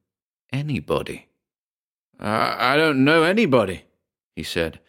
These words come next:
the words simply spilling out of him. The man's reaction was as unusual as the day Jake was having. He smiled, a huge beaming grin.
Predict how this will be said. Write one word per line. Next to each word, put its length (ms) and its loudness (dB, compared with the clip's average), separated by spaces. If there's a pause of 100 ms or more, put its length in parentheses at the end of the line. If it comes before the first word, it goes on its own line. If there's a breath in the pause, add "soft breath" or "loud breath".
(140)
the 100 4
words 380 6
simply 380 0
spilling 680 -2
out 180 0
of 140 -12
him. 200 -8 (680)
The 120 -4
man's 320 0
reaction 720 -2
was 160 -6
as 140 -4
unusual 640 0
as 160 -4
the 100 -2
day 400 0
Jake 300 -4
was 120 -4
having. 380 -6 (540)
He 100 0
smiled, 640 -4 (560)
a 80 -2
huge 680 0
beaming 440 0
grin. 420 -4